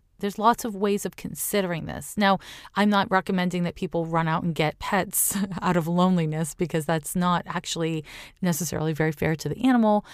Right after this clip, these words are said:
and you wanna make sure that you can maintain the responsibility and be there for your furry or scaly friend or whatever it is. But it is worth considering because as an animal communicator, I really have the conviction that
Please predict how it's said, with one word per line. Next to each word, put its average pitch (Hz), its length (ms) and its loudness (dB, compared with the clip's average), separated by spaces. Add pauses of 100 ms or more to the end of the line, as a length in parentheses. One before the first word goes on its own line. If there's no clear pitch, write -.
(240)
and 165 160 0
you 160 100 0
wanna 156 160 0
make 147 160 -2
sure 147 160 -4
that 147 140 -6
you 160 80 -6
can 147 240 -2
maintain 143 400 -2
the 143 80 -2
responsibility 170 1160 -4
and 135 340 -8 (140)
be 160 200 -4
there 139 420 -8 (140)
for 156 320 -2
your 170 220 -6
furry 202 580 -4
or 185 420 -4 (200)
scaly 185 480 0
friend 190 380 4
or 190 80 0
whatever 190 360 4
it 214 120 -2
is. 180 260 -4 (260)
But 220 160 0
it 220 200 0
is 247 320 0
worth 196 440 -6
considering 180 800 -4 (340)
because 196 540 0 (100)
as 202 200 0
an 196 100 -2
animal 277 300 4
communicator, 175 800 0 (300)
I 190 60 -2
really 214 400 2
have 226 300 -6
the 233 80 -4
conviction 190 640 -2
that 190 240 -2